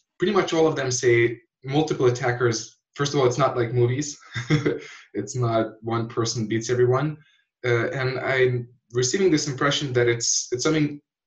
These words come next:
to avoid almost as much as knives attacks, uh, that a person should really not go for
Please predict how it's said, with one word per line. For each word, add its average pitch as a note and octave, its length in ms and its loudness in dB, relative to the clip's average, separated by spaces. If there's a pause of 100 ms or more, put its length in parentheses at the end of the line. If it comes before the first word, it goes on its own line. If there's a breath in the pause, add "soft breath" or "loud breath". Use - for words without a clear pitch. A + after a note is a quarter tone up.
(420)
to C3 140 0
avoid C3+ 360 2
almost C#3 460 0
as G#2 140 -4
much A2+ 240 -2
as G2+ 120 -4
knives A2+ 320 -2
attacks, - 640 -8 (100)
uh, G2 160 -6
that G#2 220 -6 (140)
a - 40 -18
person B2+ 360 -6
should A2 360 -2
really A#2 280 2
not G#2+ 280 -2
go A2 160 0 (120)
for G2 300 0